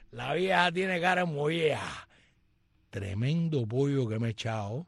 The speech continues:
Ja, otro gallo cantaría. O la discriminatoria, "Si no es pato, sabe dónde está la laguna". El Partido Comunista, que es sabio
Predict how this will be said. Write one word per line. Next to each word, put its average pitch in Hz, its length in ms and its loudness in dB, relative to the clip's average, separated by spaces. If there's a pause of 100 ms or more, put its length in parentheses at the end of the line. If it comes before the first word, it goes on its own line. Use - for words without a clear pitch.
(340)
Ja, 302 220 0 (320)
otro 214 260 2
gallo 202 260 6
cantaría. 143 540 4 (220)
O 196 100 4
la 202 140 10
discriminatoria, 196 920 4
"Si - 220 -2
no 208 140 6
es 196 80 6
pato, 240 400 6 (180)
sabe 196 360 6
dónde 151 260 4
está 151 180 6
la 151 80 4
laguna". 113 420 -2 (200)
El 160 140 -2
Partido 233 440 2
Comunista, 262 440 4
que 185 120 0
es 170 80 0
sabio 156 440 6